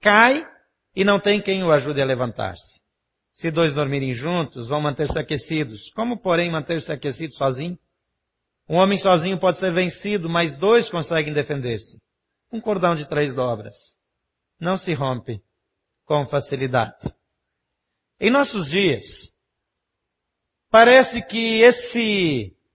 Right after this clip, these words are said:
ensinamento de Salomão tá perdendo valor. Com o crescimento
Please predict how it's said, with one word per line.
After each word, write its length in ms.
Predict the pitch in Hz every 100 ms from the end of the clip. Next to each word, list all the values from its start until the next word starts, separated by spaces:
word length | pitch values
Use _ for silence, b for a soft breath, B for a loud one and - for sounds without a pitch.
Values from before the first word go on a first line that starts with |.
| _ _ _ _ _ _ _ _ _ _ _ _ _
ensinamento 1120 | 202 196 233 220 170 170 220 214 143 - 110 98 -
de 160 | 135
Salomão 760 | 131 165 147 131 165 165 104 - _ _ _ _ _ _ _ _ _ _ _ _ _ _ _ _ _ _ _
tá 120 | 196
perdendo 520 | 190 196 175 190 185
valor. 560 | 185 185 202 160 147 - _ _ _ _ _ _ _ _ _ _ _ _ _ _ _ _ _ _ _ _ _ _ _ _ _ _ _ _ _ _ _ _ _ _ _ _
Com 120 | 190
o 40 | 180
crescimento 920 | 240 233 202 185 202 196 - 139 98